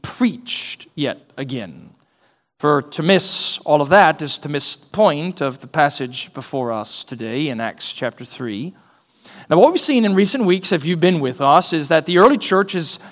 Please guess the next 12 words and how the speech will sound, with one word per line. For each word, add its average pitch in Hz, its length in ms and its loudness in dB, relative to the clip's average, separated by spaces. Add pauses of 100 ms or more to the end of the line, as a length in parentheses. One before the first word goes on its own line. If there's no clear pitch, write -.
(200)
existing 185 580 2
really 254 220 6
at 175 120 4
this 208 200 2
point 175 400 0
in 156 340 -6 (640)
the 131 400 -4
narrative 139 600 -2
as 135 140 -6
we 131 80 -6
come 135 380 -2
to 123 320 -6